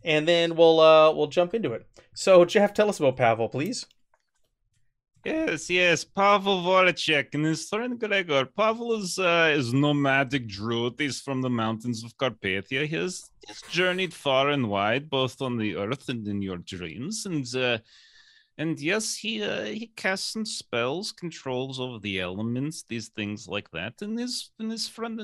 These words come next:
Speaker 2: his marmot friend, has taken up a very bad habit thanks to Henri's influence, and he's starting to smoke, and it's,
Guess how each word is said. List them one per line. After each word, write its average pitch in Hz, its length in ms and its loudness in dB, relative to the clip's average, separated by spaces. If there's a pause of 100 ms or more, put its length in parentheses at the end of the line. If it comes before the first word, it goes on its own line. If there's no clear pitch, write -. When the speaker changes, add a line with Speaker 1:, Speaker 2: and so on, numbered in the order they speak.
Speaker 2:
his 247 360 -12
marmot 240 420 -6
friend, 120 400 -4
has - 220 -10
taken 208 340 -6
up 202 140 -10
a 120 80 -4
very 139 380 -2
bad 180 300 0
habit 139 640 -2
thanks 123 300 -2
to 127 160 -10
Henri's 139 540 -2
influence, 110 880 -4
and 107 100 -6
he's 107 140 -6
starting 107 400 -10
to 143 120 -14
smoke, 123 720 -6
and 104 160 -4
it's, - 280 -10